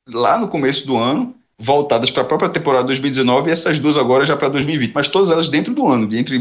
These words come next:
<laughs> janeiro e dezembro. É, em um ano, o Ceará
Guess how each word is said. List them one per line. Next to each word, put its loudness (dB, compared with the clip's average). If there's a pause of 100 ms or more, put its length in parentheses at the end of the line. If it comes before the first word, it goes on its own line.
<laughs> -2
janeiro 2
e -4
dezembro. 0 (540)
É, 2
em 0
um 4
ano, 2 (460)
o -6
Ceará 2